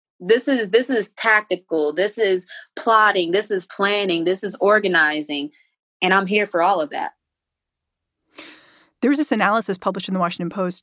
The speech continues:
Speaker 2: back in November, and it really credited the W N B A and all the work that the Dream and others did for shifting the conversation around the Georgia Senate race. Basically, it said that when you and your teammates started speaking up,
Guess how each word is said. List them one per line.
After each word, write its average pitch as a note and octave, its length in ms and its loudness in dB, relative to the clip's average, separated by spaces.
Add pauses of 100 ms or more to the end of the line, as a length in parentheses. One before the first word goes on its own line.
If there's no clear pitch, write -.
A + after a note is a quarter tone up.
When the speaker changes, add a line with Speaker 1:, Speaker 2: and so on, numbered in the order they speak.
Speaker 2:
back F3 220 -4
in F#3 60 -2
November, F3 640 -4 (100)
and G3+ 100 -2
it - 80 -6
really A#3+ 200 -2
credited F#3+ 540 -4
the F3 60 -6
W F3 280 -4
N E3+ 100 -6
B E3+ 140 -6
A D3 260 -6
and F#3 160 -8
all F3+ 220 -2
the F3+ 100 -4
work F3 400 -4
that E3+ 140 -8
the F3 60 -6
Dream F#3 380 -4
and F3 80 -4
others F3 280 -6
did E3+ 440 -6 (420)
for F#3 120 -6
shifting F3+ 720 -4
the F3+ 80 -10
conversation E3+ 960 -8
around F#3+ 240 -2
the E3+ 80 -4
Georgia E3+ 300 -6
Senate D#3 320 -6
race. - 440 -12 (320)
Basically, C#4+ 440 0
it G3+ 100 0
said G#3 180 0
that F3+ 200 -4 (640)
when A3 640 0
you G#3 220 -2
and G3+ 80 -2
your F#3 80 -4
teammates F#3+ 440 -4
started F3 240 -6
speaking F3+ 380 -10
up, - 400 -6